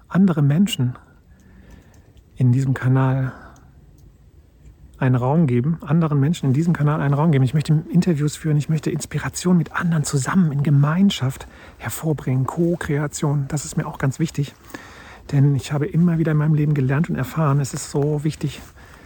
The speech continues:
wenn wir uns wirklich in diesem Be-, Bewusstsein der Lebendigkeit verbinden und uns gegenseitig inspirieren. Also nicht darum kämpfen,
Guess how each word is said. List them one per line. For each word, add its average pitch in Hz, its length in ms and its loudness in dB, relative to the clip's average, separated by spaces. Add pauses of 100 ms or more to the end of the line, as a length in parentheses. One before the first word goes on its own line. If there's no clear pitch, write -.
(160)
wenn 147 100 2
wir 143 100 2
uns 143 200 -4
wirklich 160 420 -2
in 170 140 6
diesem 165 440 2
Be-, 131 260 0 (140)
Bewusstsein 131 800 -2
der 131 80 -2
Lebendigkeit 135 720 0
verbinden 127 680 -2 (180)
und - 220 -2
uns 127 160 -2
gegenseitig 143 380 -2
inspirieren. 135 640 -2
Also 123 180 -4
nicht 139 260 0
darum 120 280 -2 (240)
kämpfen, 139 460 -4